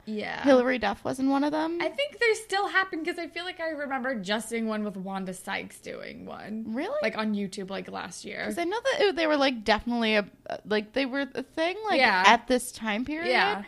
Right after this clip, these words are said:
Speaker 2: And I just remember Hillary Duff being in one.
Speaker 1: <laughs> I don't remember that one, but it sounds familiar. But I know I literally just watched, like, one with Wanda Sykes in it, like, in the, within the past year.
Speaker 2: Do people still use gay as an insult?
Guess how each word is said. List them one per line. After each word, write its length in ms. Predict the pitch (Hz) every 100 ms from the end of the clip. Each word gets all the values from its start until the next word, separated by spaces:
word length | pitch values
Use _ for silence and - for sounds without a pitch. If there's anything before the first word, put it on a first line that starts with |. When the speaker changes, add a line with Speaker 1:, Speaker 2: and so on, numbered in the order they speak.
| - - -
Speaker 2:
And 140 | 247 254
I 80 |
just 240 | 247 302 -
remember 340 | 277 247 214
Hillary 360 | 226 196 175 180
Duff 260 | - -
being 360 | - - - -
in 160 | - -
one. 380 | - - - -
Speaker 1:
<laughs> 60 | - -
I 60 | 214
don't 140 | 294
remember 320 | 381 359 294
that 240 | 220 202 180
one, 300 | 180 180 180
but 160 | 196 - 214 _
it 120 | 208
sounds 300 | 277 226 226
familiar. 640 | 220 208 185 185 190 190 196 - - _ _
But 160 | 240 262
I 80 | 277
know 180 | 302 320
I 120 | 294
literally 440 | 220 233 226 233
just 360 | 185 190 180 -
watched, 420 | 180 - - - _ _
like, 200 | - - -
one 240 | 101 98 87
with 160 | -
Wanda 260 | 185 165 180
Sykes 360 | - 180 - -
in 120 | 143
it, 240 | - 120 _ _ _ _ -
like, 240 | 196 -
in 160 | 208 196
the, 80 | 202 -
within 300 | 220 254 247
the 80 | 190
past 380 | 180 - -
year. 260 | - - 226
Speaker 2:
Do 160 | - 277
people 300 | 339 571 523
still 240 | - 339
use 180 | 320 233
gay 240 | 202 226
as 120 | 285
an 120 | 196 -
insult? 480 | 202 254 392 427